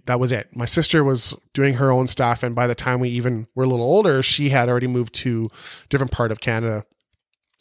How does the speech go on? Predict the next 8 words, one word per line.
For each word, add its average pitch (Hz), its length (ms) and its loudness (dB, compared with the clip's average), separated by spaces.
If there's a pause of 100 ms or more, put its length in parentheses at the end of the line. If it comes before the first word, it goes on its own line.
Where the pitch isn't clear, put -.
(800)
Um, 165 240 2
Colin 208 640 4 (140)
is 156 440 4 (140)
a 135 540 2 (960)
natural 143 400 2
talent 127 640 0 (380)
in 139 160 2
sports. - 640 -4